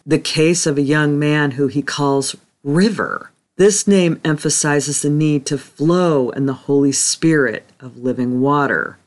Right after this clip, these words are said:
If the Lord is addressing you by a nickname and you're not sure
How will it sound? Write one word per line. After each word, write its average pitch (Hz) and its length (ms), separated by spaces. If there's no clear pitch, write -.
If 135 100
the 170 120
Lord 196 580
is 175 420
addressing 143 560
you 135 100
by 131 200
a 127 80
nickname 123 800
and 143 180
you're 151 160
not 175 380
sure 120 480